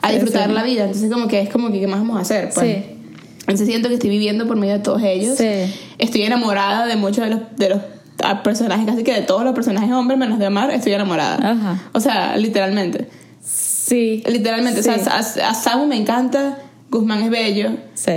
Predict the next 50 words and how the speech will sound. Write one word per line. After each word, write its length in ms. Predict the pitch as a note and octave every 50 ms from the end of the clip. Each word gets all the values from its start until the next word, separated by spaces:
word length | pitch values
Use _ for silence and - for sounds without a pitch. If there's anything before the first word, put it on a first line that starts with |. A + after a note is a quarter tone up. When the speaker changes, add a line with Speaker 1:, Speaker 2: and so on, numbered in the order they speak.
| E3+ - -
Speaker 1:
O 100 | - A#3
sea, 480 | - A3+ G#3+ G#3 G3+ G3 F#3+ F#3+ F#3+ - -
Ander, 600 | - G#3+ G#3+ A3 G#3+ A#3+ A#3+ - - - - -
por 120 | - A3 G#3+
favor. 240 | - G#3 F#3+ F#3+
Speaker 2:
Ander 200 | G3 F#3 G3+ G3
es 100 | A3 A3+
perfecto. 380 | - G#3+ A3 A3 A3 F#3+ F3+ A#3+
Speaker 1:
Polo, 180 | A#3+ B3 C#4+ D4+ D#4+ D#4
o 40 | -
sea, 200 | - C4 A#3 A3
Polo 240 | A#3+ A#3+ B3 D4 D4+
es 60 | D4 -
porque 240 | E4 D4+ - B3+
yo 100 | G#3+ G3
odio 240 | - A#3+ B3 C4+ C#4+
el, 260 | C4+ B3+ C4 A#3+ A3+ B3 -
al, 200 | - A3 G#3 -
o 60 | - A3
sea, 160 | A#3 G3+ -
el 80 | G3+ G3+
personaje 420 | - A3 A3+ G#3+ G3+ F#3+ A3 B3+
de 100 | C#4 C4
Polo 300 | A#3+ A3+ A#3 C4 C#4 C4 B3
me 120 | A#3 G#3
cae 180 | G3+ F#3+ F#3+ G3
horrible. 480 | G3 G3 G3+ G#3 G#3 F3+ D3 C#3+ - -
Speaker 2:
Ajá. 360 | G#3 A3 G#3+ G#3+ G3+ F#3+ G3+
Speaker 1:
Pero 220 | - A#3+ A#3 A3 A3
Polo, 240 | A#3 A3 A3 C4
su 140 | B3 B3+ A3
cara, 480 | - G3 F#3+ G#3+ C#4+ E4 E4+ E4+ E4+ - - - - - - - - -
o 80 | - A3
sea, 320 | - A#3+ G3+ F3 - - -
es 160 | F#3+ A3+ A3
bello, 300 | G#3 A#3+ C4+ B3+ A#3+ G3
ese 160 | F#3 - G#3
hombre 160 | G3+ G3+ A3+
es 40 | A#3
bello. 320 | B3+ A#3+ G#3+ G3+ - - - -
Speaker 2:
Sí, 200 | - - G#3 G#3
sí. 140 | G3+ - F#3
Speaker 1:
Este, 960 | F3+ - A3 A3 - - - G#3+ G#3 G3+ G3 F#3+ F#3 F#3+ - - - - - - - - -
y, 500 | - A3 G#3+ G#3+ G#3 G#3 G3+ G3 F#3+ F#3 F3+ F3+ F3 F3 D#3+ C3 A#2 - - - - - - - - - - -
mm, 40 | - -
paréntesis, 360 | G#3 G3+ G3+ G3 - - G#3
nuestra 200 | F#3+ G3+ - F3+
orden 160 | F3 F#3 G3
ya 80 | G#3 G#3
viene. 340 | G3+ - - - G#3+ -